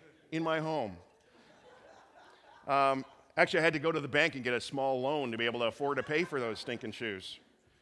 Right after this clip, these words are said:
But, uh, one of my obstacle i-, i-, in, in actually doing this, I gotta take you back, uh, to my twenties, which is just, like, a, a few years ago, very few. But I think of my, my running career. It was short-lived.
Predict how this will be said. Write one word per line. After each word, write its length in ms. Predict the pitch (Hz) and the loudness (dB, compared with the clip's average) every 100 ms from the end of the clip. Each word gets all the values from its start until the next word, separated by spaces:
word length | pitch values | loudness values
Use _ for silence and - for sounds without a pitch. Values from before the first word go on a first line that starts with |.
| _ _ _ _ - - | _ _ _ _ -12 2
But, 260 | 156 147 | 2 4
uh, 240 | 170 143 135 143 - - - _ _ _ _ - - | 4 6 6 2 -14 -20 -20 _ _ _ _ -20 -10
one 120 | 196 349 | -4 2
of 40 | |
my 100 | 311 | 4
obstacle 580 | 175 190 - 160 143 139 | 4 4 0 -2 -2 -2
i-, 40 | 135 | -6
i-, 420 | 107 101 139 151 | -8 -14 -14 -6
in, 120 | 139 139 | -4 0
in 120 | 139 | 0
actually 280 | 156 156 135 | 0 -2 -6
doing 280 | 110 135 135 | -4 -4 -4
this, 180 | 104 | -4
I 60 | 131 | -2
gotta 140 | 151 | -2
take 180 | 131 156 | -2 -6
you 80 | 131 | 0
back, 260 | 120 120 - | 4 4 2
uh, 200 | 78 113 - | -10 -12 -10
to 100 | 131 | -6
my 140 | 101 | -6
twenties, 540 | - 131 131 110 - - | -6 -8 -6 -8 -10 -14
which 280 | 110 - - _ | -14 -14 -20 _
is 180 | 123 113 | -14 -10
just, 240 | 160 - | -10 -6
like, 160 | 120 104 | -6 -6
a, 80 | 104 - _ | -8 -12 _
a 140 | 104 98 | -16 -14
few 180 | 113 | -12
years 280 | 107 107 104 | -8 -8 -8
ago, 280 | 98 98 107 - _ _ - - - | -10 -10 -10 -14 _ _ -20 -20 -16
very 160 | - 120 | -8 -8
few. 380 | - 107 110 123 135 _ _ _ - - _ | -6 -4 -4 -6 -14 _ _ _ -20 -20 _
But 100 | - | -4
I 60 | 175 | -2
think 200 | 175 175 | -2 -4
of 100 | 131 | -2
my, 260 | 120 113 - | 0 0 -2
my 120 | 117 | -4
running 340 | 113 120 123 117 | -2 -2 -2 -4
career. 420 | 120 120 143 85 - _ _ _ _ _ _ | -8 -6 -6 -6 -14 _ _ _ _ _ _
It 120 | 113 | -10
was 120 | 120 | -8
short-lived. 580 | - 135 104 143 117 87 | -6 -6 -4 -4 -4 -6